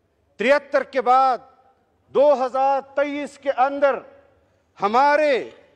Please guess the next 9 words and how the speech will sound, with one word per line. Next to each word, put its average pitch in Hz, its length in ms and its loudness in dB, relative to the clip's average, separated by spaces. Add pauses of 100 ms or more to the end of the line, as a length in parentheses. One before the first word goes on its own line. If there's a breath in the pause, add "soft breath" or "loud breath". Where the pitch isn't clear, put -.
(260)
उलमाए 269 500 0
किराम 269 400 -2
को - 140 -10
शहीद 254 360 -4
किया 247 220 0
जाता 240 340 0
है, 226 120 0
जनाब 233 320 -2
स्पीकर। 202 480 -4